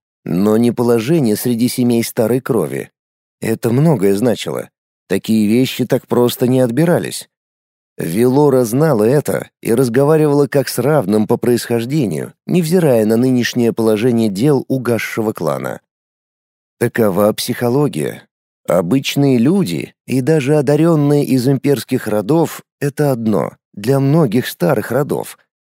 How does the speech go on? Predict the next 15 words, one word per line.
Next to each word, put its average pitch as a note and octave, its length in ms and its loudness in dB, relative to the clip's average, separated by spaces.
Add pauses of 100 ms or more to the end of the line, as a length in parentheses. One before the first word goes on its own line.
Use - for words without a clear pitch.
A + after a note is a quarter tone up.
(220)
Всего G#2+ 460 -2
лишь - 320 -10
питательная A#2 720 0
масса, B2 640 -2 (160)
откуда B2 480 0
изредка B2 600 0
появлялись B2+ 640 0
природные B2 600 0
самородки, B2+ 800 -4 (100)
способные A#2+ 720 0
к - 60 -12
магии. F2 520 -4 (520)
Но G#2 300 0
старшая C#3 680 -2
кровь F#2 540 -6